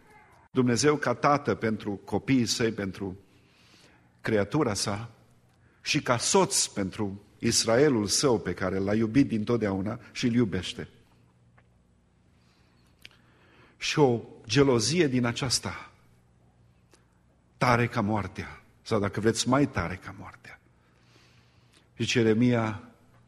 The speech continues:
"Mi-au rămas ochii pironiți la olar."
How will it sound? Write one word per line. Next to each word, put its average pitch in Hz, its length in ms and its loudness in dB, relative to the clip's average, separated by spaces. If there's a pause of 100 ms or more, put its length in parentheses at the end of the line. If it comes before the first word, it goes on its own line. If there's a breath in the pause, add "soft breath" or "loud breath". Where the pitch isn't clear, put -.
(340)
"Mi-au 110 200 2
rămas 123 340 -2
ochii 98 500 -4
pironiți 95 720 -4 (140)
la 92 160 -6
olar." 90 580 -4